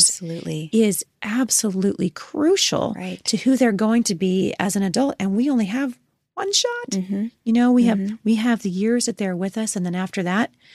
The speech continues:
Speaker 2: it's really up to the Lord.
Speaker 1: Right.
Speaker 2: And I want to instill in my kids, and I know you do too, just this ability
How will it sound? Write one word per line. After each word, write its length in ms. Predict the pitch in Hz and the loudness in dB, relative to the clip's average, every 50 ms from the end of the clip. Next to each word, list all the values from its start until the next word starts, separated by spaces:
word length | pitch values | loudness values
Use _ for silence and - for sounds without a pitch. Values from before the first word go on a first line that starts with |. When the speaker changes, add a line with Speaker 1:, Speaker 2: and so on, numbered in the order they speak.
| - - _ _ _ - - | -20 -20 _ _ _ -6 -6
Speaker 2:
it's 200 | 190 - - 190 | -4 -4 -2 -2
really 260 | 202 208 202 208 190 | 0 0 2 0 0
up 100 | 185 - | 0 -2
to 100 | - - | -4 -4
the 100 | 165 170 165 | -4 -4 -2
Lord. 440 | 165 180 190 214 202 180 180 202 - - | -2 -2 0 0 0 0 -2 -4 -8 -8
Speaker 1:
Right. 300 | - 185 185 180 175 165 - | -6 -4 -2 -2 -2 -2 0
Speaker 2:
And 140 | 214 202 - - | 0 0 0 0
I 180 | 190 196 277 | -2 0 2
want 200 | 330 269 196 175 | 2 4 4 4
to 100 | 180 180 | 2 2
instill 380 | 180 185 185 - - - 196 185 | 2 2 0 0 0 0 0 0
in 100 | 175 175 | 0 0
my 200 | 175 185 226 269 | 0 0 0 -2
kids, 320 | - - 180 175 196 190 | -2 -2 -2 -2 -2 -2
and 120 | 196 196 180 | -2 -2 0
I 60 | 180 | 0
know 160 | 180 190 190 190 | 0 2 2 2
you 160 | 180 190 208 | 2 2 2
do 140 | 196 185 180 | 0 0 -2
too, 320 | - - 254 240 202 175 | -2 -2 0 0 0 0
just 320 | - - 196 190 - - | 0 0 0 0 -2 -2
this 320 | - 180 185 175 - - - _ _ - - _ _ _ - | -2 -2 -2 -2 -2 -4 -6 _ _ -20 -20 _ _ _ -6
ability 800 | - 196 180 - _ - 196 208 233 254 240 185 165 165 185 185 | -6 -6 -6 -6 _ -2 0 2 2 2 2 2 0 -2 -2 -6